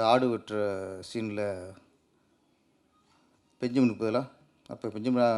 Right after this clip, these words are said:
கா-, அந்த காமெடிக்கு பதிலா "அதை நானே பண்ணி-, பண்ணிடலாமா?" அப்படின்னாரு.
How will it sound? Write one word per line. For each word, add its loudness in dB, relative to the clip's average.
கா-, 2
அந்த -4
காமெடிக்கு 2
பதிலா -4
"அதை -2
நானே 6
பண்ணி-, 0
பண்ணிடலாமா?" 0
அப்படின்னாரு. -10